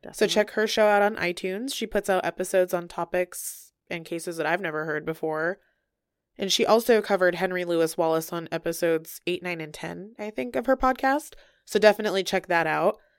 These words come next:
Speaker 1: I also just brought a Crime in Color mug last week, so I'm excited to get that in the mail so I can add it to my ever-growing collection of true crime podcast <laughs> mugs.
Speaker 2: I just bought a mug too,
Speaker 1: Oh.
Speaker 2: actually. Yeah, I'm excited.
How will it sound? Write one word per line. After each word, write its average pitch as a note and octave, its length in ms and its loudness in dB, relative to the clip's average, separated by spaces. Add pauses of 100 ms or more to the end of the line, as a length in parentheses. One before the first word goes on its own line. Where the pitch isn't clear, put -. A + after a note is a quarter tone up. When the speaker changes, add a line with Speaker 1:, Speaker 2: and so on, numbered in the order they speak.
(240)
Speaker 1:
I F3 80 -2
also D#3 220 0
just D#3 200 -8
brought D#3 300 -4
a F3 80 -2
Crime G3+ 320 -6
in G#3+ 80 -10
Color A#3+ 320 -4
mug C4 240 -4
last A#3 280 -6
week, A3+ 260 -4 (280)
so - 140 0
I'm F3 140 2
excited E3+ 420 4
to E3 60 -4
get D#3+ 160 2
that D#3 180 2
in D#3+ 140 -6
the D#3+ 60 -8
mail A#3+ 300 2
so F#3+ 120 -2
I E3 60 0
can E3 140 -8
add D#3+ 140 -4
it E3 140 -4
to F3+ 140 -10
my E3 160 -6
ever-growing G#3+ 680 -4
collection F3+ 640 -6
of D#3 180 -8
true E3 220 -4
crime E3 320 -8
podcast D#3+ 440 -8
<laughs> - 0 -
mugs. - 520 -14 (720)
Speaker 2:
I F3+ 80 0
just F3+ 180 -2
bought F3 140 4
a E3 40 0
mug E3 220 -4
too, - 280 -8 (340)
Speaker 1:
Oh. F#4+ 240 -4
Speaker 2:
actually. F3+ 420 -6 (160)
Yeah, B3 300 -4
I'm G3 80 -10
excited. F#3+ 520 -2